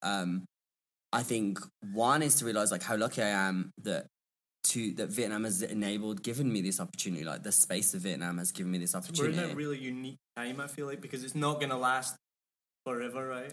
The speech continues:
Speaker 1: Oh, Gender Funk will last forever.
Speaker 2: Yeah,
Speaker 1: You will
Speaker 2: but
Speaker 1: be
Speaker 2: I mean the opportunity
Speaker 1: calling it in
Speaker 2: is
Speaker 1: your grave. I'm joking, yeah, yeah.
Speaker 2: But the opportunity to start Gender Funk, you know what I mean? Like,
Speaker 1: Yeah, yeah, very, very, very, very,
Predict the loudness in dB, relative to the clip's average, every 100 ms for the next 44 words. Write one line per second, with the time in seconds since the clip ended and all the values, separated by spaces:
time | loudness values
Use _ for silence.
0 | -6 -6 -4 -4 -4 -6 -8 -8 -4 -2
1 | -2 -4 -8 -8 0 2 2 0 -4 -4
2 | -2 0 2 4 4 6 4 4 2 4
3 | 6 6 4 2 0 0 0 -2 -2 0
4 | 6 8 12 12 12 10 8 10 8 8
5 | 6 6 2 0 2 2 2 0 0 -2
6 | -8 -4 -4 0 0 0 -2 -4 -4 -6
7 | -8 -10 -12 _ _ -6 -4 -4 -4 -4
8 | -4 -6 -8 -10 _ _ _ _ -14 -8
9 | 0 2 2 -2 0 2 4 4 4 4
10 | 2 4 2 2